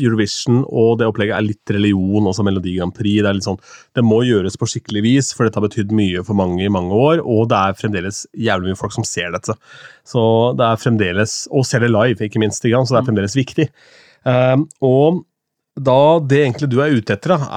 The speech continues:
Speaker 1: er jo fordi det er ikke noe tvil om at, eh, Melodi Grand Prix Eurovision er viktig sånn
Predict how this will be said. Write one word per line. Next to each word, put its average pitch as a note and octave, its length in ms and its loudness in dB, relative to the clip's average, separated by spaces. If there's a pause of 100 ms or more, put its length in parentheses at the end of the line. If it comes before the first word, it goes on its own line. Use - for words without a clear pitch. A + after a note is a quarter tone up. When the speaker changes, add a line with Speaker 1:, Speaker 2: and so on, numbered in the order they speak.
Speaker 1:
er A2 80 0
jo C3 140 2
fordi B2+ 400 0 (420)
det B2 140 -6
er - 20 -14
ikke C#3+ 80 2
noe C3 80 -6
tvil G#2 360 0
om D#3 100 2
at, - 260 -6
eh, C3 300 2
Melodi A#2 400 0
Grand G#2 100 2
Prix G#2+ 240 0
Eurovision G2 400 -2
er G#2+ 80 2
viktig A2 400 -2
sånn G2+ 260 0